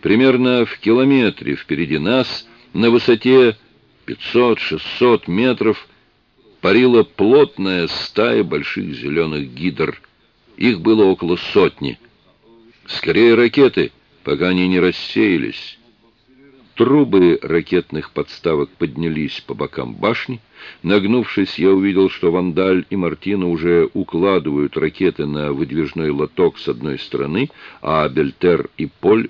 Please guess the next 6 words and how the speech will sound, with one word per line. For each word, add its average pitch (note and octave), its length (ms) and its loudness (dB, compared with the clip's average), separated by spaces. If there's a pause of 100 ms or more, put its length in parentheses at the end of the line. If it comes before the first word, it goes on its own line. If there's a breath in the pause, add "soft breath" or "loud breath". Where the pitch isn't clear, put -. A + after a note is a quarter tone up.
с C#2 120 -12
другой. C2+ 500 -4 (800 soft breath)
"Брефор, B2+ 580 2 (440)
вниз, B2 640 0 (180 soft breath)
наводи A#2+ 400 4
ракеты, B2+ 600 4